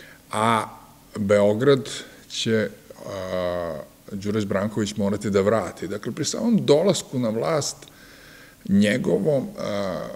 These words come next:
kao da su se umnožili pritisci i taj period poleta negde koje je pečat davala i zaista sveta ličnost despota Stefana je negde prošao. I Branković i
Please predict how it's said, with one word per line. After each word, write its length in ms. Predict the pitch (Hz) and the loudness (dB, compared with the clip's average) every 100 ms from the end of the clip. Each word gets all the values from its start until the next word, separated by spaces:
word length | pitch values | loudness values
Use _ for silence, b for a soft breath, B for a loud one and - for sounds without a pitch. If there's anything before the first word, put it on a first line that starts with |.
| - - - | -12 -14 -8
kao 260 | - - 180 | -4 0 0
da 100 | 147 | 0
su 160 | - | -2
se 340 | - - 117 - - | -2 0 0 -2 -4
umnožili 760 | 113 117 120 127 135 151 110 101 | 0 4 6 6 6 2 0 -2
pritisci 640 | 123 156 - 151 - 147 | 0 0 2 0 0 0
i 40 | 120 | 0
taj 220 | 135 135 | 2 2
period 440 | 127 143 135 117 101 - | 2 2 4 2 0 -6
poleta 500 | 107 110 147 147 120 | -2 2 2 0 0
negde 320 | 120 143 127 120 - - | 0 0 -2 -6 -16 -14
koje 300 | - 113 123 | -6 0 2
je 80 | 127 | 2
pečat 500 | - - 131 - 170 | 0 2 2 6 4
davala 500 | 113 113 123 143 123 | 6 2 4 4 4
i 200 | 110 110 - - - | 2 0 -4 -18 -10
zaista 480 | 104 110 156 - 131 | -2 2 2 2 0
sveta 440 | - 127 127 131 | 2 2 4 2
ličnost 460 | 123 123 - 95 92 95 | 2 2 -2 -6 -4 -4
despota 400 | 90 98 - 107 | -4 -8 -8 -8
Stefana 580 | - - 127 127 117 107 104 B B B B | -6 0 0 0 0 0 -4 B B B B
je 80 | 110 | 2
negde 220 | 120 107 | 4 4
prošao. 520 | 101 101 90 - 71 - B B B B B B B B B | 2 0 0 -2 -6 -8 B B B B B B B B B
I 100 | - | -6
Branković 720 | 151 123 120 185 233 233 160 - | 2 4 4 2 2 2 2 2
i 200 | 160 | 0